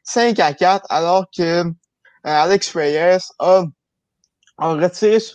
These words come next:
euh, Eugenio Su-, Suarez sur des prises, euh, a-, avec les buts remplis. Donc, euh, fin assez, euh, a-, assez, euh, disons, euh, mouvementé, euh, à ce match-là.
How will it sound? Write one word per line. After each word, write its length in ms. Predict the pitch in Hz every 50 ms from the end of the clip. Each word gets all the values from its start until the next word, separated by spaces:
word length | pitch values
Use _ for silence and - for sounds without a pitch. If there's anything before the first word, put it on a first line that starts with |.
| _ _ _ _ _ _ -
euh, 180 | 139 156 160 - - -
Eugenio 400 | 180 202 214 214 208 208 220 233
Su-, 200 | 220 - - -
Suarez 680 | 180 - - 202 196 185 185 175 190 202 208 190 175 165
sur 220 | - - 240 202
des 200 | 190 196 160 135
prises, 600 | - 151 147 180 190 202 208 202 190 170 - - - _ _ _ _ _ _ _ -
euh, 160 | 135 139 139 -
a-, 220 | - 143 156 - - 156
avec 240 | 156 151 185 175 -
les 140 | 165 160 147
buts 200 | 143 190 208 202
remplis. 460 | - 190 170 165 160 - - 196 190
Donc, 280 | 175 180 175 175 -
euh, 100 | 151 143 143
fin 300 | - - 190 202 214 214 208 - _ - - - -
assez, 540 | - 170 160 - - 214 226 240 226 208
euh, 380 | 160 160 160 156 151 151 147 -
a-, 220 | - - 139 165 165 - _ _ _ _ _ _ _ _ -
assez, 340 | 147 151 - - 208 196 175
euh, 200 | 151 143 139 135
disons, 260 | - 180 170 175 160
euh, 100 | 143 139
mouvementé, 760 | 156 165 190 208 202 - 240 196 156 - - 190 208 196 -
euh, 100 | 143 139
à 140 | 87 127 175
ce 100 | - 202
match-là. 460 | 190 175 170 170 - - 196 220